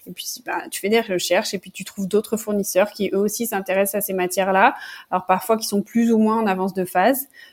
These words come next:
Euh, et du coup, euh, la première étape, effectivement, ça a été cette révélation au niveau des matières, parce que, bah,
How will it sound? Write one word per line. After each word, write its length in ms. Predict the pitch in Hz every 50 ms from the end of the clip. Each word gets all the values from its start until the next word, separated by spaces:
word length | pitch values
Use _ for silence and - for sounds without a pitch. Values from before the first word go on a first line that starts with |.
| _ _ -
Euh, 320 | 185 175 175 170 170 170 - -
et 100 | 190 185
du 160 | 165 175 175
coup, 440 | - - - 226 240 262 269 269 233
euh, 480 | - - 180 175 170 170 170 170 175 -
la 160 | 190 175 170
première 400 | 170 - 208 202 208 208 202 196
étape, 340 | 190 185 - 208 185 208 214
effectivement, 600 | 190 - - 180 - - - 175 185 196 233 247
ça 140 | 247 -
a 20 | 180
été 500 | 175 170 170 - 196 208 226 254 247 247 - - - _
cette 180 | - 185 180 180
révélation 560 | - - 214 202 202 196 180 180 180 - 233
au 40 | 220
niveau 220 | 208 196 190 202
des 120 | 196 190 180
matières, 480 | 175 165 165 170 - 208 226 247 240
parce 180 | - 170 160 -
que, 100 | - 208
bah, 280 | 214 214 185 151 -